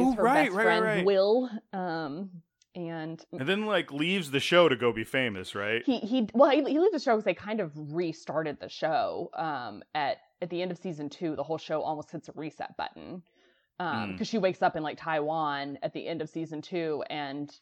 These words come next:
Speaker 2: it turns out four years has passed, and she doesn't know it, and she doesn't know where she's been and all of that. And Will has since gone into witness protection. So yes, he does leave the show, but he doesn't really become
Speaker 1: Right.
Speaker 2: famous right away. This is, like, two thousand three, so it's a while before I'd say, like, The Hangover.
Speaker 1: <laughs> He goes and does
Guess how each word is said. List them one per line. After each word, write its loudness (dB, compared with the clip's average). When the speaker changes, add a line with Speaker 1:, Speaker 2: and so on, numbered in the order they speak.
Speaker 2:
it -4
turns -8
out -4
four -2
years -6
has -14
passed, -12
and -14
she -12
doesn't -10
know -8
it, -10
and -14
she -14
doesn't -12
know -10
where -10
she's -14
been -6
and -12
all -8
of -12
that. -10
And -6
Will 2
has -6
since -8
gone -4
into -8
witness -10
protection. -16
So -6
yes, 4
he 4
does 6
leave 2
the -6
show, 0
but 4
he 8
doesn't 2
really -10
become 2
Speaker 1:
Right. 6
Speaker 2:
famous 0
right 4
away. 4
This -6
is, -4
like, 0
two -4
thousand 0
three, -4
so -2
it's -4
a 2
while 0
before -6
I'd -8
say, -4
like, -6
The -4
Hangover. -10
Speaker 1:
<laughs> -20
He -2
goes 2
and -2
does 0